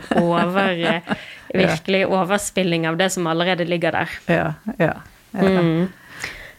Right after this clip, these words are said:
Speaker 1: Men et par spørsmål, eh, nå, eh, på tampen her. Vi sitter her, eh, over to hundre år etter denne romanen kommer ut,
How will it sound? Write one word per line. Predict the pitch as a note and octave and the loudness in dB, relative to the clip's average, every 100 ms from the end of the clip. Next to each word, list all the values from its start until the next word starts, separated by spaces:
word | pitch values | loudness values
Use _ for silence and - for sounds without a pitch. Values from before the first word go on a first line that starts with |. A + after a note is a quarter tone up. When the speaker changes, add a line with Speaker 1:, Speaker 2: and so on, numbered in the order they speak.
| - | 2
Speaker 1:
Men | A3+ A#3+ B3 B3 A#3+ - _ _ | 4 4 2 0 -2 -8 _ _
et | - - - | -8 -8 -6
par | - C#4 A#3 | 0 2 2
spørsmål, | E3+ - A#3+ - - F#3 F3+ F3+ F3+ | 0 -2 -4 -2 -2 0 2 2 0
eh, | E3+ F3 F3+ G3+ | 0 0 0 0
nå, | G#3 G#3 G3 F3+ | 0 2 2 0
eh, | E3 E3+ F#3+ - G3+ - | 0 -2 -4 -4 -6 -6
på | - | -2
tampen | A3+ A3 G#3+ F#3 | 0 2 0 0
her. | G#3+ D#4 - - - - - - _ _ _ | 2 0 -6 -20 -20 -20 -20 -20 _ _ _
Vi | A#3 A3 | 2 2
sitter | - A3+ A3 | 2 0 0
her, | G3 F#3 | 2 0
eh, | F#3 F#3 F3+ - | 0 0 0 0
over | A#3 F#3+ | 2 2
to | - A#3 F#3+ | 0 0 0
hundre | F#3 F#3+ | 0 0
år | G#3 G#3 F3+ C#3+ - - | 0 2 2 0 -6 -8
etter | - - F#3 | -8 -2 0
denne | F3 E3+ | 2 2
romanen | F3+ F#3+ F3+ F3 | 2 2 2 0
kommer | - F3 E3+ A#3 | -2 -2 2 2
ut, | D#4+ - | 2 -4